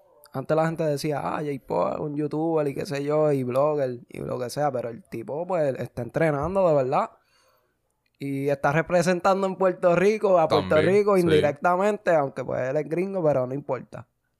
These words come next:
Speaker 1: Apoyamos. Este, pues, ahora mismo
Speaker 2: Está en negociaciones. Está en negociaciones para
Speaker 1: Con
Speaker 2: pelear con Andrew Tate.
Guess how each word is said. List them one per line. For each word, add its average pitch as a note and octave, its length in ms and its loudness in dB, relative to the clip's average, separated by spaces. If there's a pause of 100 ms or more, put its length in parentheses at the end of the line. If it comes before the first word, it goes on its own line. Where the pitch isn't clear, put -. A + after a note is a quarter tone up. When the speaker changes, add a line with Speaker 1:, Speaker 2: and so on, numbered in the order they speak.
Speaker 1:
Apoyamos. B2 540 -6 (400)
Este, A2+ 680 -6
pues, A#2 180 -10
ahora A#2 220 -8
mismo C#3+ 420 -4 (280)
Speaker 2:
Está - 140 -6
en G#2+ 80 -8
negociaciones. G#2 600 -6
Está - 160 -6
en G#2+ 60 -2
negociaciones B2 500 -2
para - 120 -4
Speaker 1:
Con A#2 40 -2
Speaker 2:
pelear G2 240 0
con G#2+ 180 -4
Andrew G2 260 -4
Tate. F#2+ 220 -12